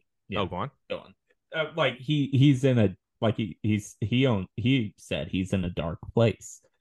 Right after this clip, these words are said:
Speaker 2: Right.
Speaker 1: And so just allowing him to just vent out, let him talk.
Speaker 2: Yeah.
Speaker 1: You might just, if you've listened to him for so long, you just might go blank in the head and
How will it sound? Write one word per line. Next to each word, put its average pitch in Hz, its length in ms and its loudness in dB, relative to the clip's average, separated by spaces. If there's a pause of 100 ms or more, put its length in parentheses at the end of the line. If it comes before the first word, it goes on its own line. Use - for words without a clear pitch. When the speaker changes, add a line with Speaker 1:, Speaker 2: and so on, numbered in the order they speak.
(140)
Speaker 2:
Right. 78 240 -4
Speaker 1:
And 92 120 0
so 87 460 2
just 107 260 -2
allowing 92 520 -2
him 90 520 -2
to 92 500 -2 (300)
just 110 300 4
vent 110 480 -2
out, - 380 -2 (220)
let 95 140 2
him 101 100 -4
talk. 135 440 2 (240)
Speaker 2:
Yeah. 208 200 -4 (160)
Speaker 1:
You 127 200 -4
might 294 180 0
just, 139 240 0 (380)
if 123 160 2
you've 160 200 2 (120)
listened 110 420 4
to 98 60 6
him 90 180 2
for 85 140 -4
so 85 220 0
long, 90 480 2
you 98 140 0
just 117 240 -2
might 95 220 -4
go 87 260 -6
blank 87 320 -8
in 98 80 -4
the 90 100 0
head 110 340 2
and 85 220 -4